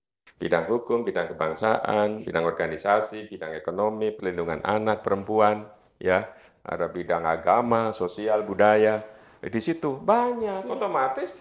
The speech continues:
Speaker 1: saya harus mengguide, kan. Otomatis saya tidak hanya merencanakan, sampai dalam pelaksanaan kan harus itu.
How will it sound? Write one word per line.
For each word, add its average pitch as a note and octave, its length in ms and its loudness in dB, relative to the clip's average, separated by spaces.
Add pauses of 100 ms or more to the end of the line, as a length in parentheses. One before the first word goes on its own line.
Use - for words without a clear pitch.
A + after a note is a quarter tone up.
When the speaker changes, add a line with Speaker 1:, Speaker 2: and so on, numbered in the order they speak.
(140)
Speaker 1:
saya F3+ 240 0
harus A3 160 -2
mengguide, A#2 480 2 (160)
kan. G#2 160 -14 (400)
Otomatis A#2+ 560 2
saya C#3 400 -6 (560)
tidak A#2 240 4
hanya A#2 80 4
merencanakan, A2+ 640 0
sampai C#3 240 -2
dalam G#2+ 240 2
pelaksanaan G2 480 0
kan D3 160 -2
harus F#2+ 320 0
itu. - 320 -8